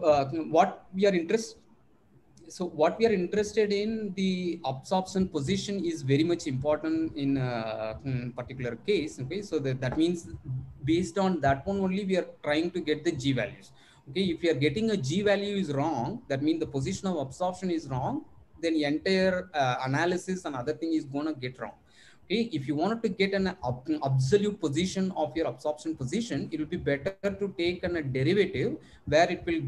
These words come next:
Speaker 2: give you exactly what is the absorption position. Sometimes in absorption that you will tend to get on a shoulder. Okay, so when you are getting on a shoulder, which position that you wanted to get the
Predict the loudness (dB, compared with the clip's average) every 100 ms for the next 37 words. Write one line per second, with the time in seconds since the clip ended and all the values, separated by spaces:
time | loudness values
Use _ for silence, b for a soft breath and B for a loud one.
0 | 0 0 2 2 2 0 -2 0 0 0
1 | -2 -2 0 -2 -2 -2 -2 -6 -2 -2
2 | -2 -8 -6 -2 -2 -2 -4 -6 B B
3 | 0 4 4 4 4 4 2 -2 0 2
4 | 0 0 2 2 2 -2 -2 0 -2 -2
5 | 0 0 0 0 0 0 -2 0 2 2
6 | 0 -4 -6 -6 -2 0 0 0 -2 -2
7 | -2 -2 -2 -2 0 0 0 -4 B B
8 | -4 -4 -4 -4 -2 -2 -2 -2 -2 -2
9 | -2 0 -2 -6 -4 -2 -2 -6 -6 -6